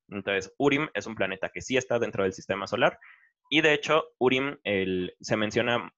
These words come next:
el, al principio de Necromancia, creo que en la parte de los mitos, que, em, equivale a, a una teoría egipcia, perdón, eh, griega, que es Antichtón.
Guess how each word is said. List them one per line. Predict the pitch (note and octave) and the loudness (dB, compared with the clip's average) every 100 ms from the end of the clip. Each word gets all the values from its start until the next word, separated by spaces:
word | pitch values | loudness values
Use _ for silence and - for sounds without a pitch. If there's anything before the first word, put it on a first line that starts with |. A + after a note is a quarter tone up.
| - | -6
el, | F#2+ | -2
al | F2 | 0
principio | - G#2 G2+ - C3 | -2 -6 -6 2 2
de | G2 | 4
Necromancia, | G2 G2 F#2+ G2 A2+ A2+ | 0 -2 -2 -2 -2 -2
creo | G2 | -4
que | G#2 | -6
en | G#2+ | -6
la | - | -4
parte | G2 G2+ | -4 -2
de | G#2+ | -4
los | F2+ E2+ | -4 -6
mitos, | A2 A#2+ G3+ A#3 _ - - _ _ _ | -8 0 -2 -2 _ -20 -20 _ _ _
que, | - C3 C#3+ - | 2 4 4 0
em, | - F#2+ F2 F#2 F2+ F2+ F2 F2+ _ _ _ _ _ _ _ - _ _ _ _ _ _ _ _ - - _ _ | -4 -4 -4 -10 -12 -12 -14 -18 _ _ _ _ _ _ _ -20 _ _ _ _ _ _ _ _ -20 -20 _ _
equivale | A#2+ A#2 A#2+ C3+ C#3+ D#3+ - | 0 0 4 6 6 2 -2
a, | - G2+ G2 | 0 4 4
a | - G2+ | 2 0
una | G#2 A2+ | 2 0
teoría | G#2+ G#2 G#2 | 2 4 2
egipcia, | A2 G#2+ - G#2+ A2 | 0 -6 -4 -2 -4
perdón, | - G2 F2 E2 - - | -6 -6 -6 -8 -18 -20
eh, | - F2 D#2 D#2 E2+ | -14 -12 -12 -16 -20
griega, | - G#2+ A#2+ B2 E3 - - - _ - | -10 0 2 4 2 -4 -20 -20 _ 0
que | G#2+ G#2+ A2 | 2 2 2
es | G#2 G#2 - | 0 -2 -4
Antichtón. | - G#2 F#2+ - - F2+ D#2+ - - - - | -4 -4 -6 -6 -4 -4 -6 -16 -20 -20 -20